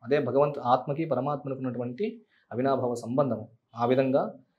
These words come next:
సర్వస్వము జలమయమే. అందులో ఉన్నటువంటిదే మహాశక్తి బగళాముఖి.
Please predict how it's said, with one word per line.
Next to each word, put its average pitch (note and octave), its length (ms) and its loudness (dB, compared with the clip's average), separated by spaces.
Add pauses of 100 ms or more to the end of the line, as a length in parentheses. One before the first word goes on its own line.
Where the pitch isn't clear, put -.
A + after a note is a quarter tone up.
(180)
సర్వస్వము C#3+ 520 4
జలమయమే. C3+ 520 4 (500)
అందులో C3+ 240 6
ఉన్నటువంటిదే D3 480 2
మహాశక్తి C3+ 640 0
బగళాముఖి. C3 600 0